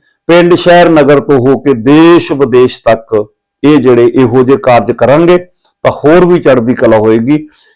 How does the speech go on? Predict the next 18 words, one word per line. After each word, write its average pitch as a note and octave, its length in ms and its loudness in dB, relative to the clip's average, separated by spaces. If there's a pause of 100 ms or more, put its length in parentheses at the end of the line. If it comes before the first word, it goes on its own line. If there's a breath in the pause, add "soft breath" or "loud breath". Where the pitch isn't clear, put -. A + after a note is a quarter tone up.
(160 loud breath)
ਇਸ A#3 460 2
ਮਿਸ਼ਨ G3 380 0
ਨੂੰ F#3+ 260 0
ਪ੍ਰਚਾਰ C3 480 0
ਵਾਸਤੇ A2+ 480 -2 (420)
ਮੈਂ B2+ 180 2
ਜ਼ਰੂਰ C#3+ 380 0
ਗੁਜ਼ਾਰਿਸ਼ B2+ 440 0
ਕਰਾਂਗਾ A2+ 420 0 (520)
ਕਿ B2+ 100 -2 (100)
ਅੱਗੇ D3+ 300 2
ਅਸੀਂ C#3 360 -2 (460)
ਇਹਨੂੰ, C3+ 220 0
ਵੀਡੀਓ C#3+ 320 2
ਨੂੰ D#3 120 0
ਸ਼ੇਅਰ E3 300 0
ਵੀ F#3+ 140 -2
ਕਰੀਏ, F3 360 0